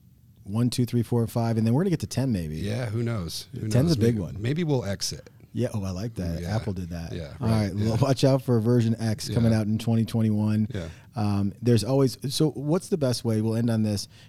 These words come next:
Speaker 1: if you're a user and you're a listener and you have an idea or you have some feedback, which again, we totally encourage, I know there's a couple different avenues. What's the best one for you and your team? How do we get directly to you guys?
Speaker 2: Sure. So, I mean, first, user voice.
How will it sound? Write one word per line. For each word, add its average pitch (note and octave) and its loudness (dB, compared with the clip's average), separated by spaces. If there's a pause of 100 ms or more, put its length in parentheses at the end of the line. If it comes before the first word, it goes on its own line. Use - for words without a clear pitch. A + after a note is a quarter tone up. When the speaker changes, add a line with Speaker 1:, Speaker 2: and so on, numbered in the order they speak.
Speaker 1:
if G#2+ -4
you're B2+ 4
a A#2 2
user B2 4
and A2+ 4
you're A2 4
a G#2 2
listener G#2+ 0
and A2 0
you G#2 0
have A2+ -4
an B2+ -2
idea G#2 -2
or G#2 -6
you G2+ -2
have A2+ -6
some A2+ 0
feedback, F#2+ -4
which G2+ -6
again, A2 0
we B2 2
totally B2 0
encourage, G2 -2 (480)
I A2+ -4
know B2+ 4
there's A#2+ 4
a G#2+ -2
couple C3 -4
different A2 -2
avenues. G2+ -2
What's D#3 -6
the E3 -2
best G2 -4
one F#2 -4
for E2+ -10
you F#2 -4
and F2+ -6
your F2 -6
team? F2+ -6
How G#2 -6
do G#2+ -2
we G#2 0
get F#2+ -6
directly E2 -8
to D#2 -10
you E2 -8
guys? D#2 -12
Speaker 2:
Sure. A#2 -4
So, G2+ -4
I - -4
mean, G2 -2 (280)
first, - -6
user G2 -2
voice. F#2+ -8